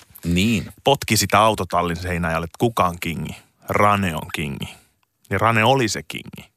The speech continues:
Speaker 1: Niin se taisi olla. Se oli kova vetää uramavaa, ainakin puheista päätellen.
Speaker 2: Ja kiertareita.
Speaker 1: Mut sähän, kyllähän et ihan oikeanlaista tappituntumaa tän Raneen kanssa, eli kumpi tässä nyt sitten on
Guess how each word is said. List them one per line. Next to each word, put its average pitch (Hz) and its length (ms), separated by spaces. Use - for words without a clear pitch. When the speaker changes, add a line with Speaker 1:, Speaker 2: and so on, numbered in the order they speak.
Speaker 1:
Niin 127 140
se 98 60
taisi 92 260
olla. 76 240
Se - 140
oli 107 60
kova 113 200
vetää 92 260
uramavaa, 90 880
ainakin 87 340
puheista 87 420
päätellen. - 400
Speaker 2:
Ja 123 120
kiertareita. - 680
Speaker 1:
Mut 131 180
sähän, 226 320
kyllähän 254 340
et 190 120
ihan 165 160
oikeanlaista 104 460
tappituntumaa 78 680
tän 87 300
Raneen 90 500
kanssa, 87 580
eli 76 260
kumpi 214 320
tässä 120 300
nyt 160 160
sitten 156 320
on 135 300